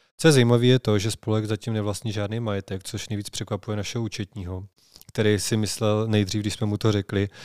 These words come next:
že jsme nějaký chudáci pod mostem a že bychom potřebovali na sebe vypsat nějakou sbírku.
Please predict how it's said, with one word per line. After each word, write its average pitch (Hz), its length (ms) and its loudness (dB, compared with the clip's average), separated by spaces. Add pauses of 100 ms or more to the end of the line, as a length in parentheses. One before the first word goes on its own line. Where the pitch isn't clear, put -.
(160)
že 107 120 -4
jsme 117 140 -4
nějaký 104 260 0
chudáci 104 440 0
pod 101 180 -4
mostem 104 340 -2
a 104 40 2
že 98 80 0
bychom 107 260 -2
potřebovali 107 640 0
na 104 80 2
sebe 110 240 0
vypsat 107 260 0
nějakou 107 300 2
sbírku. 101 480 -2